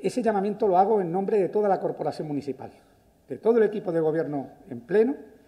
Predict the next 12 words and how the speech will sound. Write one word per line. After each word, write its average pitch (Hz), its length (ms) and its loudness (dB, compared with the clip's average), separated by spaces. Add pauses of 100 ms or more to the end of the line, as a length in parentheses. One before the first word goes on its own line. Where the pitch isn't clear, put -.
(400)
y 165 100 -4
de 151 120 2
toda 247 280 4
la 180 120 0
corporación 151 460 -6
municipal 175 600 -4
representada 151 600 0
por 143 100 -4
distintos 131 320 -4
grupos 135 240 -8
políticos 127 420 -8
municipales. 113 500 -14